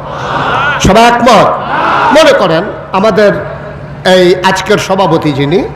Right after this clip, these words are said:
হুজুরের একটা মেয়ে খুব মেধাবী, ভালো লেখাপড়ায় ভালো,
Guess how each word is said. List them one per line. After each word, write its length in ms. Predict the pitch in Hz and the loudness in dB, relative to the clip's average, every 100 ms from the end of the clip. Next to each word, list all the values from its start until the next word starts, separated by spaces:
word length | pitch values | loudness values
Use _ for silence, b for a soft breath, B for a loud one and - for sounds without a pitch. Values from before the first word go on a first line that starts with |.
| - B B B B - | -12 B B B B 0
হুজুরের 420 | 277 320 269 262 | 2 4 4 2
একটা 220 | - 240 | 2 0
মেয়ে 220 | 214 226 | 2 2
খুব 180 | 214 240 - | 2 0 0
মেধাবী, 400 | 208 180 135 120 - - - - - - - - - | 0 2 0 -4 -8 -14 -16 -16 -16 -16 -16 -10 0
ভালো 280 | 208 214 214 | 2 4 4
লেখাপড়ায় 600 | 190 190 202 196 190 175 | 2 2 0 2 2 2
ভালো, 380 | 147 175 151 | 2 0 0